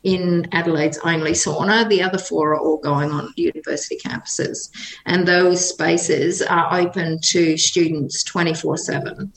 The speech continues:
um, and to non-students during business hours.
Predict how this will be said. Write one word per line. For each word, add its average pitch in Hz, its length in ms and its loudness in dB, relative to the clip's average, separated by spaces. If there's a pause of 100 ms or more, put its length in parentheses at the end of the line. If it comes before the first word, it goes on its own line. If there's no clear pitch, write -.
(340)
um, 165 360 2
and 165 300 2
to 160 440 4
non-students 175 1400 0
during 151 400 0
business - 360 -2
hours. - 480 -4